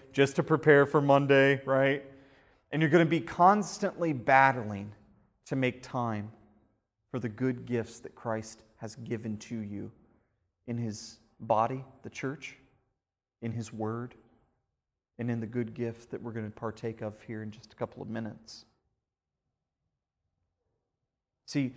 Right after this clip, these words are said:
our hearts are constantly restless, and we're constantly seeking some kind of rest.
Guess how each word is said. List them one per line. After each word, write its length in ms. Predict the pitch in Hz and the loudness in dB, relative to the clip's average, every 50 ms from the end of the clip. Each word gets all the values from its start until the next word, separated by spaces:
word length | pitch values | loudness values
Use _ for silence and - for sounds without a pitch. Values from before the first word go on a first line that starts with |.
| - - - - | -16 -20 -12 -6
our 80 | 131 131 | -6 -6
hearts 460 | - - 165 160 160 160 - - - - - | -4 -2 0 0 0 -2 -6 -18 -20 -12 -12
are 100 | 120 117 | -12 -12
constantly 920 | - - - - 139 135 131 - - - 143 - - 127 127 120 117 110 - _ _ _ _ _ _ - | -10 -14 -8 -4 -4 -4 -4 -6 -10 -12 -14 -12 -10 -10 -10 -10 -10 -12 -16 _ _ _ _ _ _ -8
restless, 800 | 101 101 101 - - - - 87 82 120 - - - - - _ _ _ _ _ _ _ _ _ _ _ _ _ _ _ _ _ | -8 -8 -8 -8 -14 -18 -16 -16 -18 -18 -16 -20 -20 -20 -20 _ _ _ _ _ _ _ _ _ _ _ _ _ _ _ _ _
and 140 | 120 120 120 | -10 -6 -6
we're 100 | 113 110 | -6 -6
constantly 840 | - - - - 127 127 127 123 - - 147 127 - - 123 113 104 | -6 -10 -12 -6 -6 -6 -6 -6 -10 -10 -12 -12 -10 -10 -10 -10 -10
seeking 580 | - - - 120 113 - - 113 107 104 101 - - - _ _ | -10 -12 -10 -10 -10 -10 -8 -10 -10 -10 -10 -12 -18 -20 _ _
some 400 | - - - 127 120 117 110 107 | -16 -10 -8 -6 -6 -6 -8 -12
kind 340 | - - 101 101 101 101 | -12 -12 -10 -10 -10 -10
of 140 | 101 - - | -12 -14 -10
rest. 500 | 107 107 95 - - - - - - _ | -8 -8 -8 -8 -12 -20 -20 -20 -20 _